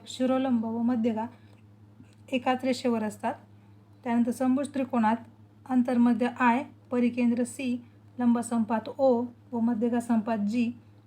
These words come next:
हे एकच बिंदू असतात. समभुज त्रिकोणात,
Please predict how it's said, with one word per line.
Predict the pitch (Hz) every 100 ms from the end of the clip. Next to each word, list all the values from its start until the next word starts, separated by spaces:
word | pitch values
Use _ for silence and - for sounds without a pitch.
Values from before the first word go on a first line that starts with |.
| - 247
हे |
एकच | 247 247 - 269 240
बिंदू | 254 226
असतात. | 220 214 226 285 - - - - - - -
समभुज | 247 247 285 -
त्रिकोणात, | 247 247 226